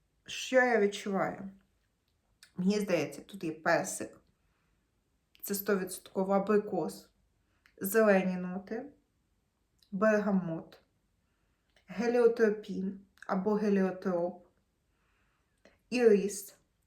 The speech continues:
або фіалка, тому що він запудрюється. Білі квіти, конвалія, жасмин, можливо, лілія,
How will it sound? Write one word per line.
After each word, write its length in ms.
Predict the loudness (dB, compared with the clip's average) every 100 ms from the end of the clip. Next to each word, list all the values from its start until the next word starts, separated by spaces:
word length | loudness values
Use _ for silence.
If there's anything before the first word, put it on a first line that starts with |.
| 2
або 260 | 6 8
фіалка, 920 | 6 4 0 0 -4 -8 -4 -4 -4 -10 _ _ _ _ -6
тому 200 | -2 -2
що 180 | -2
він 160 | 0 2
запудрюється. 1080 | 2 0 0 0 2 4 2 -2 -2 -4 -4 -12 _ _ _ _ _ _ _ _ _ _ _ _ _ _ _ _ _ _ _ _ -4
Білі 340 | 0 2 2
квіти, 640 | -2 -8 -10 -8 -8 -8 -16 _ _ _
конвалія, 640 | 0 2 4 4 4 0
жасмин, 580 | -4 -8 0 2 4 2
можливо, 500 | 0 4 4 6 4
лілія, 640 | 2 -2 -2 -2 -4 -4